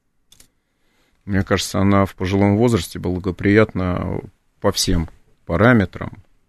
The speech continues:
Поэтому, если вдруг, э, предлагают,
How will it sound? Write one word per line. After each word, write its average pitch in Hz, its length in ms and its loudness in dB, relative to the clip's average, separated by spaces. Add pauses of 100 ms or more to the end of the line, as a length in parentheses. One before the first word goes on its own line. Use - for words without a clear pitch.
(580)
Поэтому, 90 400 0
если 90 360 0
вдруг, 92 460 0 (720)
э, 87 640 -4
предлагают, 92 680 2